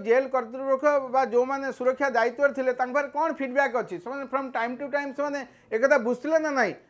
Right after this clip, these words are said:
ଜଣେ ଅପରାଧୀ ଏତେ ଦିନ ହେଲା ଗଲାଣି, କୋଉ କାରଣ ପାଇଁ ଯାଇଛି, ଯଦି କେତେ ଦିନ ପାଇଁ ଯାଇଥିବ, ଏଟା ନିଶ୍ଚୟ ଆଗରୁ ତ ପ୍ଲାନ୍ ଥିବ ନା. ତ ଅଠର ଦିନ ପରେ ବି ସାଧାରଣ ଅପରେସନ ହଉନି, ସେ ସେଠି କାହିଁକି ଅଛି ତାହେଲେ? କ'ଣ ପାଇଁ ଅପରେସନ ହଉଛି? କ'ଣ ଡାଟା,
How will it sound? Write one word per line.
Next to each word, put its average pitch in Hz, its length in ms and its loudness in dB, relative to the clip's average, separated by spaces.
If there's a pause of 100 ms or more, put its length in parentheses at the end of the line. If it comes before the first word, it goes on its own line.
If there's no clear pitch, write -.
(120)
ଜଣେ 247 240 4
ଅପରାଧୀ 247 420 2
ଏତେ 254 200 6
ଦିନ 269 160 -4
ହେଲା 269 180 6
ଗଲାଣି, 240 400 4
କୋଉ 269 220 6
କାରଣ 254 340 6
ପାଇଁ 277 200 0
ଯାଇଛି, 220 360 4
ଯଦି 240 240 0
କେତେ 247 320 4
ଦିନ 277 240 -2
ପାଇଁ 277 200 0
ଯାଇଥିବ, 240 360 2
ଏଟା 294 140 0
ନିଶ୍ଚୟ 262 260 -4
ଆଗରୁ 269 320 2
ତ 294 80 0
ପ୍ଲାନ୍ 285 400 2
ଥିବ 240 200 -2
ନା. 302 160 -4 (440)
ତ - 80 -14
ଅଠର 254 320 4
ଦିନ 294 160 -2
ପରେ 254 220 6
ବି 285 140 0
ସାଧାରଣ 254 340 2 (100)
ଅପରେସନ 269 320 0
ହଉନି, 269 280 2
ସେ 285 180 0
ସେଠି 277 220 -6
କାହିଁକି 302 320 4
ଅଛି 269 200 6
ତାହେଲେ? 196 300 4 (360)
କ'ଣ 302 220 6
ପାଇଁ 302 120 4
ଅପରେସନ 277 420 2
ହଉଛି? 208 180 -4
କ'ଣ 277 220 4 (100)
ଡାଟା, 254 280 6